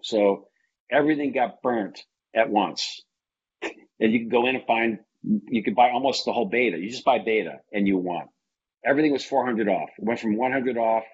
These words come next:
one hundred spread to four hundred spread. This is different. We've got winners and losers in every sector. We've got winner,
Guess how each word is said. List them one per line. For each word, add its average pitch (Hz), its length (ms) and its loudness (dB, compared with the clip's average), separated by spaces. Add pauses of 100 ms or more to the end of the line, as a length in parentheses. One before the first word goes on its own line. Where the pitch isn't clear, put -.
(100)
one 113 300 -4
hundred 135 220 2
spread 117 340 0
to - 60 -10
four 117 200 0
hundred 90 220 -2
spread. 78 300 -4 (920)
This 147 200 6
is 123 100 -6
different. 165 380 2 (240)
We've 120 160 -2
got 127 260 4
winners 139 340 0
and 127 140 -4
losers 120 380 0
in 101 120 -10
every 113 260 2
sector. 123 440 -2
We've 110 160 0
got 123 220 2
winner, 139 400 -2